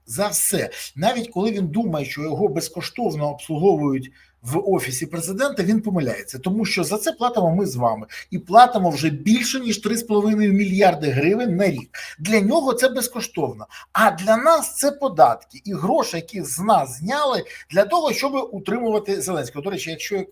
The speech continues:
коли він прийшов, м, це коштувало трохи більше дев'ятсот мільйонів, то зараз біль-, більше, ніж три з половиною мільярди. Е, в мене запитання, а не дуже дорого ця безкоштовність Зеленського нам обходиться?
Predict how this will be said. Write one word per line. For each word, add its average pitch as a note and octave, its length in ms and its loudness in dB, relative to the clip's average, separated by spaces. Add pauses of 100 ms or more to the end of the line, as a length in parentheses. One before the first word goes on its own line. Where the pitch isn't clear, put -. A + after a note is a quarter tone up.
коли F#3+ 160 -2
він E3+ 160 -4
прийшов, E3 440 -8 (500)
м, D#3 440 -12
це F#3+ 100 -6
коштувало F3+ 400 0
трохи F3+ 280 -4
більше E3 340 -6
дев'ятсот G3+ 420 -4
мільйонів, C#3+ 400 -2 (240)
то F#3 140 -2
зараз B3+ 460 4 (300)
біль-, A3+ 360 4
більше, G3 340 -4
ніж E3 120 -6
три G3+ 160 -4
з G3+ 60 -8
половиною F3 380 2
мільярди. D#3 680 2 (440)
Е, E3 220 -2
в E3 40 -4
мене F3+ 360 0
запитання, C#3+ 760 2
а C#3 160 2
не D#3+ 180 -2
дуже F#3+ 420 0
дорого B2+ 600 0
ця B2+ 200 -6
безкоштовність C3 1000 -8
Зеленського E3 580 -4
нам D#3 300 0
обходиться? - 560 -16